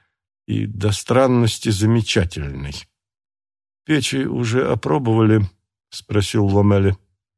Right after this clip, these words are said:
«Да, ваше высокопреосвященство, несколько раз», терпеливо ответил Омелли. «Конечно, я знаю вашу дотошность». Он прикоснулся к руке ирландца.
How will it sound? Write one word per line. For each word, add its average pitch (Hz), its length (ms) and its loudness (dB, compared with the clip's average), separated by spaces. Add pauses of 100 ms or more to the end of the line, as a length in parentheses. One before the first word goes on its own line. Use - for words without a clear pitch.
(680)
«Да, 135 340 4
ваше 120 360 0
высокопреосвященство, 107 1400 -2
несколько 120 680 2
раз», - 520 -2 (500)
терпеливо 107 680 2
ответил 101 600 -2
Омелли. 87 560 0 (1200)
«Конечно, 120 460 2
я 117 200 6
знаю 123 520 4
вашу 110 460 0
дотошность». 101 880 0 (500)
Он 107 220 0
прикоснулся 101 760 -2
к - 100 -8
руке 101 400 0
ирландца. 101 600 0